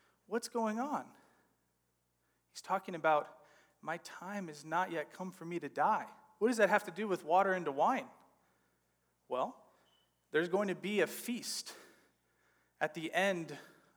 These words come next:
uh, of everything. The feast of all feasts, the, the supper of all suppers, with God's family in eternity and in the new heavens and the new earth, where we'll celebrate what Jesus has done.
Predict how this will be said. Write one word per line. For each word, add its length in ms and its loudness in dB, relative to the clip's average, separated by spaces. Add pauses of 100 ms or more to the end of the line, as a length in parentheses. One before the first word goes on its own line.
(240)
uh, 40 4
of 720 0 (380)
everything. 480 2 (460)
The 40 -8
feast 420 0
of 120 0
all 240 8
feasts, 380 -6
the, 280 2 (520)
the 100 -6
supper 500 4
of 200 2
all 180 6
suppers, 640 -2 (400)
with 240 0
God's 320 8
family 460 -2
in 80 -8
eternity 480 -8
and 100 -10 (100)
in 120 -10
the 60 -6
new 180 0
heavens 400 2
and 100 -10
the 60 -8
new 200 -4
earth, 380 0 (300)
where 100 6
we'll 120 4
celebrate 640 2
what 140 -4
Jesus 360 -8
has 140 -6
done. 340 -4